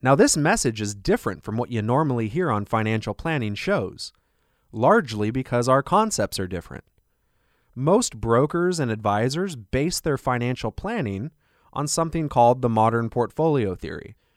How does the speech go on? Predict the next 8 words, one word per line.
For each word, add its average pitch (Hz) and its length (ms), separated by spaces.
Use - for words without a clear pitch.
Now, 139 140
this 240 220
theory 131 340
basically 127 640
divides 110 480
up 113 180
your 107 80
money 101 400